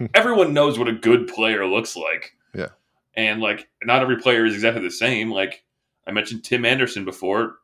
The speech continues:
Speaker 2: I think, uh, he is, he's an example of a Tim Anderson type of player, s-, similar to, like, Andres Gimenez. And I don't know, I remember watching Gimenez his first year, and I was like, "Well, it could be good. He just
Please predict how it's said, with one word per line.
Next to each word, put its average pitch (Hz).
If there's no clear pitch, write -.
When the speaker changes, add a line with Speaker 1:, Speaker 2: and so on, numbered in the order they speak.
Speaker 2:
I 104
think, 113
uh, 110
he 107
is, 113
he's 107
an 104
example 107
of 107
a 107
Tim 110
Anderson 113
type 117
of 113
player, 107
s-, -
similar 107
to, 110
like, 107
Andres 107
Gimenez. 107
And 90
I 110
don't 120
know, 98
I 98
remember 107
watching 107
Gimenez 107
his 101
first 110
year, 104
and 120
I -
was 107
like, -
"Well, 233
it -
could 135
be 76
good. 82
He 101
just -